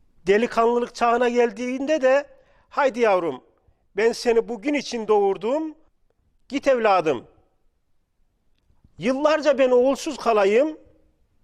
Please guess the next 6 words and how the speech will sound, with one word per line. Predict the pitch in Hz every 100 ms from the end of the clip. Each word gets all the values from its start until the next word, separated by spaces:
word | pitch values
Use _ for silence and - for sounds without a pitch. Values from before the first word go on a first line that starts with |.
| _ _ _
şu | - 233
yaralı | 180 214 226 226 233
bağrıma | 214 208 202 202 202
kara | - 202 196
taşlar | 202 185 - 214 202
çalayım. | - 175 165 175 240 262